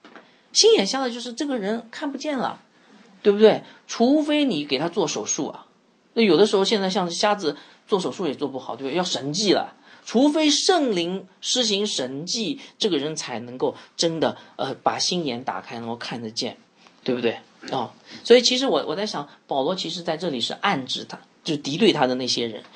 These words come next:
因为他们毁谤保罗啊，他们虽然知道神，但是呢，却没有看见基督是神的像，因为保罗在这说，“基督本是神的像。”他们没有看见，他们，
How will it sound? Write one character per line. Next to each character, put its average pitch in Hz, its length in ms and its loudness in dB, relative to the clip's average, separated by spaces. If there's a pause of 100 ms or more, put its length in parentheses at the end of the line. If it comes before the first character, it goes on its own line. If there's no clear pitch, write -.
(140)
因 190 120 4
为 190 80 6
他 202 180 2
们 185 260 2 (520)
毁 123 320 4
谤 165 260 2
保 104 200 0
罗 104 200 -10 (240)
啊， 135 140 -6
他 202 100 4
们 214 100 4
虽 214 140 -2
然 185 220 -2
知 208 180 -6
道 180 220 -2
神， - 340 -2 (640)
但 170 120 2
是 147 200 2
呢， 117 180 -2 (260)
却 - 180 0
没 139 120 2
有 127 80 2
看 123 240 -6
见 113 240 -4
基 160 240 2
督 151 240 -12 (340)
是 - 140 -12
神 120 200 -6
的 123 80 -12
像， 110 200 -8
因 151 80 -4
为 156 120 2
保 131 200 -6
罗 127 80 0
在 147 140 0
这 147 100 -2
说 135 160 -6
，“基 202 220 -6
督 190 120 -4
本 113 160 -4
是 127 120 -8
神 113 160 -6
的 113 80 -10
像。” 117 180 -10 (300)
他 240 80 2
们 254 120 6
没 185 80 4
有 165 100 4
看 135 200 -2
见， 123 220 -8 (280)
他 214 120 2
们， 208 200 4